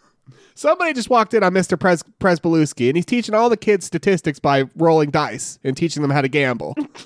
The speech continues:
Speaker 1: And that's not gonna get them the standardized test. They're not gonna do well on the state test
Speaker 2: They're not, no.
Speaker 1: if you're having them roll dice.
Speaker 2: No.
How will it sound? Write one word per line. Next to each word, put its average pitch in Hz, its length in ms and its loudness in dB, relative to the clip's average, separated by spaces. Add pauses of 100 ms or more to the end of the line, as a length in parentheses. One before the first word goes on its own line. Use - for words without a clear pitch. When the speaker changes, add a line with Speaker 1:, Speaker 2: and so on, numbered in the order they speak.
(420)
Speaker 1:
And 160 140 0
that's 202 240 0
not 240 300 2
gonna 220 180 2
get 226 220 0
them 196 140 0
the 175 60 0
standardized 170 600 0
test. - 420 -4 (680)
They're 180 120 2
not 254 100 2
gonna 277 160 2
do 269 280 4
well 160 260 2
on 165 100 -2
the 170 60 -4
state 226 300 -2
test - 480 -4
Speaker 2:
They're 254 120 -4
not, 170 280 -4
no. 160 280 -8 (200)
Speaker 1:
if 175 180 0
you're 180 80 0
having 214 220 2
them 196 120 -2
roll 208 180 4
dice. 180 500 -4
Speaker 2:
No. 196 180 -4